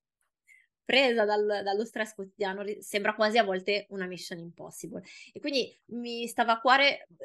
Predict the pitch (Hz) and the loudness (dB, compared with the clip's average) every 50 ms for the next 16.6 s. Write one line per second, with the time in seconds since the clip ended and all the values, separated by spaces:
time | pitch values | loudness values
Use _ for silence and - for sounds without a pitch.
0 | 151 196 220 214 208 - 208 185 - 214 233 277 262 247 226 208 208 202 - - | -10 -6 -6 -8 -6 -8 -8 0 2 4 4 4 0 -2 -2 -4 -4 -6 -4 -2
1 | 214 208 208 196 185 196 185 180 - - 196 196 190 190 190 190 196 226 254 254 | -2 -2 -2 -2 -4 -6 -6 -6 -4 -6 -6 -6 -4 -6 -8 -6 -4 -4 -4 -4
2 | 220 208 - 202 202 - 202 190 190 247 254 269 233 220 220 208 233 233 - 196 | -6 -8 -8 -10 -8 -4 -4 -4 -4 -4 -4 0 2 0 0 0 -4 -6 -8 -6
3 | 190 220 208 262 262 - 233 220 233 240 226 208 196 190 196 196 190 185 196 196 | -6 -4 -4 -4 -4 -2 -2 -2 -2 -2 -4 -4 -2 -2 0 0 0 0 0 -2
4 | 196 196 - - 285 311 349 233 214 208 202 196 - 208 214 247 240 233 202 190 | -2 -2 -6 -4 -2 0 0 0 0 -2 -6 -8 -8 -8 -8 -6 -6 -4 -2 0
5 | 190 190 190 - 214 202 185 180 185 180 196 247 220 208 185 180 185 196 202 208 | 0 0 0 -2 -4 -6 -4 -4 -6 -8 -8 -6 -2 0 0 0 -2 -4 -6 -6
6 | 226 247 - _ - - - - - _ - _ _ _ _ _ _ - 214 214 | -6 -8 -10 _ -20 -20 -20 -20 -20 _ -20 _ _ _ _ _ _ 0 0 0
7 | - 214 226 226 262 311 311 247 214 202 196 - - _ 208 196 202 202 208 202 | 0 -2 2 4 4 4 4 2 2 0 0 -4 -8 _ 0 2 2 2 0 -6
8 | - - 214 220 214 202 190 180 180 185 180 - 185 190 - _ - 202 190 185 | -8 -8 -8 -4 -2 -2 -2 -2 -4 -8 -10 -10 -12 -14 -14 _ -2 0 0 0
9 | 190 190 185 196 190 - - - 269 269 254 220 208 196 185 175 190 190 - _ | -2 -6 -8 -8 -8 -8 -10 -8 -4 -4 0 0 0 2 2 0 -2 -4 -2 _
10 | 220 190 190 202 190 190 196 196 196 190 190 185 - - 185 - 185 170 - 208 | -2 -2 0 4 4 4 4 4 -2 -6 -8 -12 -12 -16 -14 -12 -14 -12 -12 -14
11 | 170 - 170 175 185 175 165 151 - - - 196 196 185 165 - 233 - - - | -14 -12 -10 -8 -6 -6 -4 -6 -6 -6 -8 -8 -6 -6 -4 -4 -4 -4 -2 -4
12 | 175 175 175 208 214 208 202 196 180 170 175 170 170 175 190 190 196 180 175 175 | -4 -4 -4 -4 -6 -6 -8 -8 -8 -8 -8 -10 -8 -8 -8 -8 -8 -8 -8 -10
13 | - 165 - - 170 175 180 175 180 180 180 175 165 165 165 160 165 170 165 _ | -12 -14 -12 -12 -10 -8 -8 -8 -6 -8 -8 -10 -10 -12 -12 -14 -14 -16 -14 _
14 | 180 170 175 170 175 185 208 220 196 170 160 147 170 180 165 - 190 185 190 175 | -10 -10 -8 -10 -8 -8 -8 -8 -8 -8 -8 -10 -10 -10 -12 -14 -16 -16 -14 -12
15 | - 147 156 - 185 175 170 226 247 185 175 170 - 170 175 190 208 - 170 175 | -10 -10 -10 -12 -12 -10 -10 -8 -8 -8 -10 -12 -12 -10 -10 -10 -10 -10 -12 -16
16 | - - 170 170 185 175 180 180 180 180 175 | -14 -14 -12 -12 -12 -8 -8 -8 -8 -8 -10